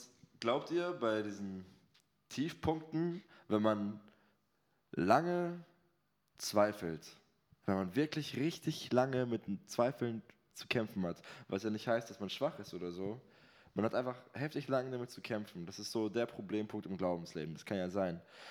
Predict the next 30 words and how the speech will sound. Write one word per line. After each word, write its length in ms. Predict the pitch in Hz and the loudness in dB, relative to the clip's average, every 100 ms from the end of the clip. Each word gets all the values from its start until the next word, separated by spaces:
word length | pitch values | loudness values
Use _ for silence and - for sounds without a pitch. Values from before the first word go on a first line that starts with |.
| - - - | -16 -6 4
Glaubt 260 | 127 - | 4 6
ihr, 300 | 165 170 170 - - - | 4 4 0 -6 -16 -2
wenn 120 | 101 | 0
man 200 | 98 90 | 0 -2
so 260 | 101 135 | -2 0
etwas 340 | 135 131 135 - | 0 -2 -4 -4
besiegt, 640 | 113 98 113 127 - - - _ _ _ _ _ _ | -8 -4 -4 -4 -8 -14 -20 _ _ _ _ _ _
ist 240 | 104 - | 0 0
der, 400 | 104 95 90 87 85 | 2 2 2 0 -4
das 100 | 95 | -8
ist 40 | - | -4
übrigens 220 | 95 90 | -4 -2
eine 120 | 90 | -4
Frage, 280 | - 95 92 | -2 -2 -2
die 40 | |
uns 140 | 90 - | -4 -6
gestellt 300 | - 98 104 | -4 -4 -2
wurde, 320 | 110 120 131 - - | -2 -2 -4 -8 -12
ist 240 | - 95 - | -6 -4 2
der, 380 | 95 90 85 - - - | 4 4 2 -2 -12 -4
das 200 | 95 - | -4 0
Hoch 360 | 101 123 165 - - - - - _ | 6 8 8 2 -8 -20 -20 -20 _
danach 580 | 101 92 92 90 92 - - _ - _ _ | 2 4 2 2 -2 -14 -20 _ -20 _ _
automatisch 760 | 107 147 190 175 147 139 131 - | 8 8 6 4 4 4 0 -4
viel 420 | - 170 190 185 | -2 4 8 8
höher, 480 | 139 147 151 165 - - | 8 6 6 4 -2 -4
als 320 | - 104 98 98 | 4 4 4 2
wenn 140 | 131 | 4
man 380 | 165 170 180 190 - _ _ _ _ _ _ _ _ | 6 4 0 -10 -16 _ _ _ _ _ _ _ _
jetzt 360 | 107 101 - | 0 0 -4